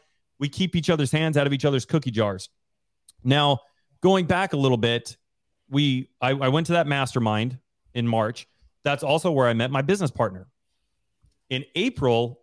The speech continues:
we started talking about, "Hey, let's start a business. Let's get together." And so for April and May of this year,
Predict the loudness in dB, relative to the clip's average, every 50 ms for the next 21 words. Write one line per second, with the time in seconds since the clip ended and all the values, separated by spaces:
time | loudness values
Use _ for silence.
0 | _ -6 -2 -2 -2 -2 0 0 2 2 0 -2 -2 -2 -2 -2 -2 -4 -6 -2
1 | -2 0 0 0 -2 -2 -4 -4 -4 -4 -2 -2 -4 -4 -4 -2 -2 -2 -2 0
2 | 0 -2 -2 -2 -4 -4 -6 -8 -6 -6 -6 -6 -4 -2 -2 -2 -2 -2 -2 0
3 | 0 -2 0 -2 -6 -4 -2 -2 -2 0 0 -2 0 0 0 0 2 0 2 2
4 | 2 0 0 0 -2 -2 -2 -4 -4 -2 -2 0 -2 -2 -4